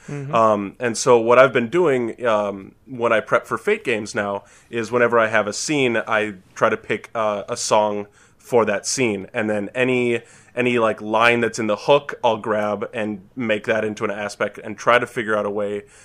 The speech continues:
Speaker 2: to manifest that physically within the scene. So for a Fate game that I'm preparing right now, actually for the, uh, the Highly Illogical podcast, which is a Star Trek Fate actual play,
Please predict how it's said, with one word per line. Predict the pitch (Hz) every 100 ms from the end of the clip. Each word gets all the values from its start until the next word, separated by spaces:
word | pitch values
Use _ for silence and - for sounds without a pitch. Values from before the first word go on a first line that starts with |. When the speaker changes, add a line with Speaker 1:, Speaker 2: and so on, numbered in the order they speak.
| _ _
Speaker 2:
to | - 113 107
manifest | 104 107 110 107 104 101 -
that | 101
physically | - 110 101 104
within | 101 98 104
the | 98
scene. | 95 104 92 98 _ _ - -
So | - 135 120
for | - 127 123
a | 123 113
Fate | - 123 -
game | 117 113
that | 113
I'm | 110
preparing | - 110 117 113 110
right | 110 107
now, | 147 147 123 120 - -
actually | - 110 - 110
for | 107 - 113 110
the, | 101 110 107 104 104
uh, | 101 101 98
the | 107 101
Highly | - 135 117
Illogical | 107 110 175 - 110
podcast, | 107 101 101 98 -
which | 101
is | 107 101
a | 104
Star | - 117
Trek | 110 117 101
Fate | - - 104 -
actual | 113 98 110
play, | 101 107 98